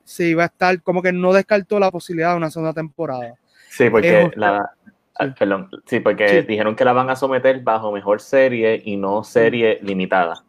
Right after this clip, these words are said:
Speaker 2: Serie limitada normalmente es
Speaker 1: Sí.
Speaker 2: un season, es una serie corta, o sea que al ellos someterlo bajo mejor serie, punto, pues nos puede dar un indicio de que entonces viene otra temporada.
Speaker 1: Sí,
Speaker 2: Eso era.
Speaker 1: eh, por aquí tenemos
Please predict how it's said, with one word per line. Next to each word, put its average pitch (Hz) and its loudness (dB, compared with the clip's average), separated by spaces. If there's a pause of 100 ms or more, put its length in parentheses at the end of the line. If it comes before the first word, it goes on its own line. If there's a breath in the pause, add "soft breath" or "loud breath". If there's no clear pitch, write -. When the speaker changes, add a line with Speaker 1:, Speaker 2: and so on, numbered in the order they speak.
Speaker 2:
Serie 101 4
limitada 110 0
normalmente 101 -6
es 104 0
Speaker 1:
Sí. 101 -4
Speaker 2:
un - -6
season, 123 -4
es - -4
una 101 -4
serie 107 -2
corta, 143 0
o 104 -12
sea 107 -2
que 101 -2
al 95 0
ellos 101 0
someterlo 123 0 (260)
bajo 107 0
mejor 104 0
serie, 123 4
punto, 120 -4 (340)
pues 104 0
nos 95 -4
puede 95 4
dar 104 4
un 110 0
indicio 104 -2
de 92 0
que 92 -8
entonces 92 -10
viene 98 -2 (120)
otra 92 -4
temporada. 90 -6 (800)
Speaker 1:
Sí, 165 -2
Speaker 2:
Eso - 0
era. 185 4
Speaker 1:
eh, 165 -4
por 180 0
aquí 170 -4
tenemos 208 0